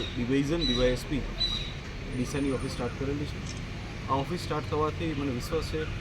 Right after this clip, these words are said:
કે લોકોને ખૂબ અનુકૂળ પડશે. ડીસા સિટીની વચ્ચોવચ્ચ આ ઓફિસ આવેલી છે અને જૂના જનસેવા કેન્દ્ર હોય, ઘણા લોકોને ખ્યાલ છે કે અહીંયા બિલ્ડિંગ છે અને હવેથી ડિવિઝન ડી વાય,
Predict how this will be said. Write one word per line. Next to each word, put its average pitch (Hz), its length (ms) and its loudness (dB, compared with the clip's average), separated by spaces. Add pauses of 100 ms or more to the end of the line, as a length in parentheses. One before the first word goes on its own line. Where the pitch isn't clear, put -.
કે 151 100 0 (100)
લોકોને 165 360 2 (560)
ખૂબ 151 240 0
અનુકૂળ 165 320 4
પડશે. 156 240 0 (420)
ડીસા 139 320 2
સિટીની 151 400 0
વચ્ચોવચ્ચ 151 420 6
આ 135 120 6
ઓફિસ 117 200 2
આવેલી 135 360 4
છે - 60 2 (640)
અને 165 160 4 (440)
જૂના 147 300 6
જનસેવા 156 420 4
કેન્દ્ર 160 200 2 (120)
હોય, 165 160 2 (160)
ઘણા 147 240 4
લોકોને 160 320 2
ખ્યાલ 143 240 -2
છે 170 80 -2
કે 139 80 -2
અહીંયા 139 280 -2
બિલ્ડિંગ 147 260 0
છે 156 100 -4 (580)
અને 127 180 0
હવેથી 160 460 4
ડિવિઝન 127 380 0
ડી 127 180 2
વાય, 151 180 10